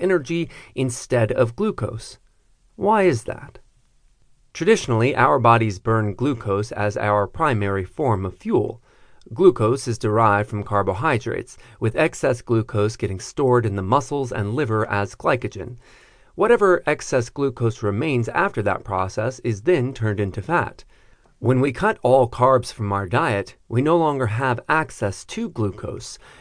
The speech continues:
which forces our bodies to burn through the glycogen reserves and then start oxidizing fat.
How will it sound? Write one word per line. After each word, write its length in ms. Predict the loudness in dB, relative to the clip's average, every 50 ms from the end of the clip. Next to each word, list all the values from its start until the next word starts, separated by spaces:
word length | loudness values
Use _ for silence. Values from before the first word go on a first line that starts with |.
| -12 -6
which 240 | -4 -4 -4 -4 -4
forces 420 | 0 2 2 2 2 2 0 2
our 260 | 2 4 4 4 4
bodies 440 | 4 4 6 6 6 4 0 -4 -6
to 160 | -6 -8 -8
burn 360 | -4 0 0 2 2 2 0
through 300 | -4 -6 -6 -4 -2 -2
the 140 | 0 -2 -2
glycogen 600 | 0 2 2 2 2 0 -4 -4 -4 -4 -6 -6
reserves 520 | -6 -6 -4 0 0 0 0 0 -2 -4 -10 -14 -20 -14 -4
and 220 | -2 0 0 2
then 140 | 0 -2 -4
start 340 | -6 -4 -2 0 0 0 -2 -8 _ 2
oxidizing 800 | 4 4 4 2 -2 -6 -4 -2 -2 -2 -2 -2 -4 -6 -8
fat. 480 | -10 -8 -4 -2 -2 -2 -4 -6 -14 -20